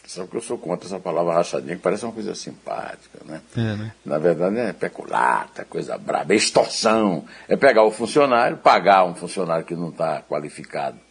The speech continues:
Speaker 1: pra isso, um bom salário, e ficar com noventa por cento desse salário. E quando o funcionário não devolve noventa, devolve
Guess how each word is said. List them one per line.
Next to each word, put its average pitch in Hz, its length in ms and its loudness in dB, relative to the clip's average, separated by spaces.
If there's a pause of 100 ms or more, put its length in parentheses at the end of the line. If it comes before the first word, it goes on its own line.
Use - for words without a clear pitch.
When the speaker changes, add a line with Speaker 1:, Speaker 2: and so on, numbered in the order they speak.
(480)
Speaker 1:
pra - 260 0
isso, 87 340 -6 (380)
um 82 160 -6
bom 82 240 -2
salário, 98 580 4 (300)
e - 60 -8
ficar 113 320 2
com 101 180 -4
noventa 85 420 0
por 80 160 -8
cento 82 220 -4
desse 71 160 -8
salário. 76 300 -4
E 110 40 -6
quando 208 220 4
o - 40 -4
funcionário 90 460 2
não 104 200 0
devolve 78 440 0
noventa, 73 520 -2
devolve 156 480 0